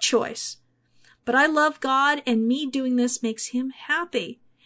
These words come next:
And you learning about the Bible and learning about Jesus is important to me. So I used my free will, and I said no to being a chemist, and I'm teaching you instead. So you can know that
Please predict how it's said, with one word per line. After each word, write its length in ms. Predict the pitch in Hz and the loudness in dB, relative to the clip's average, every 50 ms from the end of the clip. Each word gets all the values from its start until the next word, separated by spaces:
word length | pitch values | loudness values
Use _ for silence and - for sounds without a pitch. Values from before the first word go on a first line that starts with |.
| - - | -8 0
And 160 | 262 254 262 | 4 6 6
you 240 | 254 269 320 370 370 | 8 8 8 8 8
learning 240 | 370 359 359 349 339 | 8 4 2 0 -2
about 260 | 330 - 285 269 - | -2 -2 -2 -2 -2
the 60 | - | -4
Bible 500 | 226 - 233 233 247 262 254 277 269 277 | -2 0 2 2 2 2 2 0 0 0
and 180 | 269 254 233 233 | 0 2 2 2
learning 240 | 240 247 262 277 277 | 2 2 0 0 -2
about 220 | 254 262 247 233 | 0 0 -2 -2
Jesus 480 | - - 247 247 247 - 277 262 - - - | -2 -2 -2 -2 -2 -2 -2 -2 -4 -2 0
is 200 | 254 254 233 269 | 0 0 2 2
important 560 | 254 247 247 247 - 269 269 - - _ - | 2 2 2 0 -2 -2 -2 -2 -4 _ -10
to 140 | - - 214 | -10 -10 -10
me. 280 | 214 - - 226 - _ _ _ - - _ _ | -10 -14 -14 -18 -20 _ _ _ -20 -20 _ _
So 240 | - - - 233 226 | -8 -2 2 4 4
I 60 | 220 | 4
used 380 | 220 214 208 196 202 202 - - _ _ | 4 2 2 0 0 -2 -4 -10 _ _
my 460 | - 202 208 220 240 277 339 427 480 453 453 - | -2 0 2 4 4 4 4 6 6 4 4 2
free 200 | - 294 262 240 | -2 -2 0 0
will, 500 | 214 202 190 185 180 185 220 269 - _ _ _ _ _ _ - | 2 2 2 2 2 2 0 0 -4 _ _ _ _ _ _ 0
and 140 | 233 240 | 2 4
I 80 | 240 240 | 4 4
said 280 | 240 - - 247 226 220 | 4 4 2 2 2 4
no 240 | 226 240 247 254 277 | 4 2 2 2 0
to 80 | 285 | -2
being 240 | 262 262 247 233 220 | -2 0 0 0 -2
a 60 | 214 | -2
chemist, 460 | 208 - - - 202 202 226 247 240 - | -6 -10 -8 -6 -4 -4 -4 -4 -4 -4
and 100 | - 254 | -2 -2
I'm 120 | 262 269 269 | -2 -2 -4
teaching 420 | - - 294 277 - - - 262 | -6 -8 -10 -8 -10 -8 -6 -6
you 100 | 254 254 | -6 -6
instead. 540 | 269 254 - - - - 160 - - - _ _ _ _ _ _ _ _ - - - - | -6 -6 -6 -6 -6 -6 -8 -10 -12 -18 _ _ _ _ _ _ _ _ -20 -20 -14 -6
So 200 | - - - 294 | -2 0 2 2
you 220 | 277 269 302 349 | 4 4 4 4
can 180 | 349 - 359 320 | 2 2 -2 -2
know 140 | 302 277 285 | -2 -4 -4
that 180 | 294 277 - | -4 -4 -6